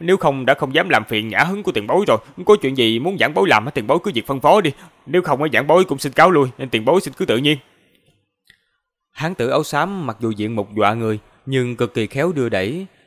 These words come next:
Sau khi tự nói ra mấy câu thăm dò, bộ dáng một bộ cung kính. Dù sao, đối mặt với một vị tu sĩ Nguyên Anh kỳ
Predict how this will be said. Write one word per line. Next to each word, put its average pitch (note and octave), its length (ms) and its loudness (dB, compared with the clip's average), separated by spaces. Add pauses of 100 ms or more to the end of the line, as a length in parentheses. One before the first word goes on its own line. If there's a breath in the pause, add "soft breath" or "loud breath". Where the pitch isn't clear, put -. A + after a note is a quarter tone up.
(140 soft breath)
Sau - 180 -2
khi C3 180 0
tự A2 220 -4
nói C3 260 0
ra B2+ 60 -4
mấy C#3+ 120 -4
câu B2 160 -2
thăm A#2+ 220 -6
dò, G2 240 -2 (240 soft breath)
bộ A#2 200 0
dáng D#3+ 300 -2
một A2+ 140 -6
bộ F#2+ 120 0
cung A2+ 280 -6
kính. F3+ 280 -4 (420 soft breath)
Dù A2 220 -2
sao, C#3 380 -2 (100)
đối C3+ 180 0
mặt A2+ 200 -4
với D3 100 -8
một G2 180 -6
vị G2 120 -2
tu A#2 180 -4
sĩ G#2 200 -6
Nguyên B2+ 220 -6
Anh A2+ 120 -4
kỳ G2 240 -2